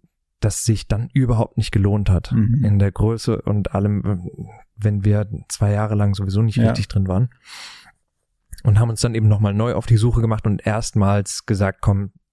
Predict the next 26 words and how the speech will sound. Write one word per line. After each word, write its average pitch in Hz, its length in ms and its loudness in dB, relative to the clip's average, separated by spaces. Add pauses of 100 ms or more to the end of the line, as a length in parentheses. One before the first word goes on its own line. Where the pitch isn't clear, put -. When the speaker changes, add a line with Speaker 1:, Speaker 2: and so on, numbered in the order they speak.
Speaker 1:
es 104 120 -8
spricht - 280 -6
nichts 104 240 2
dagegen." 104 360 0
Es - 120 -2
hat 104 120 -2
sich - 180 -8
so 147 200 0
viel 127 240 -2
auf 110 200 -2
Homeoffice 117 640 -2 (420)
verlagert 95 640 -2
jetzt. 87 320 -2 (500)
Es - 80 -12
spricht - 300 -2
doch 104 100 2
nichts 104 240 0
dagegen, 104 420 0
etwas - 400 -4
zu - 140 -2
suchen, 104 760 0
was 107 200 0
dann 98 160 -2
auch - 180 -4
günstiger 104 560 0
wird 80 340 -2